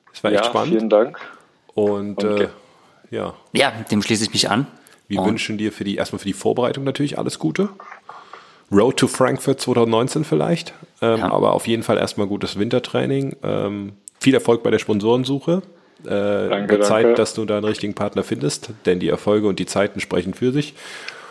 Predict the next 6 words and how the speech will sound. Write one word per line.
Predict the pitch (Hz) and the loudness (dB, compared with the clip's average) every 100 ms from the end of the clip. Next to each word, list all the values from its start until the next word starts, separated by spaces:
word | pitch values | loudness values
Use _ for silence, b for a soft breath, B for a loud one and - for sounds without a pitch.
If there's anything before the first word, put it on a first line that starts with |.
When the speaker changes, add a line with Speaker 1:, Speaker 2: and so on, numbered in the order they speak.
| B | B
Speaker 1:
Und | - 110 110 107 107 - _ - | 4 6 6 2 -4 -12 _ -8
ja, | 76 - _ _ _ _ _ _ _ _ - | -8 -8 _ _ _ _ _ _ _ _ -8
wir | 95 | -6
hören | 120 | -6
uns, | 101 | -8
Franz. | - - - | -12 -16 -14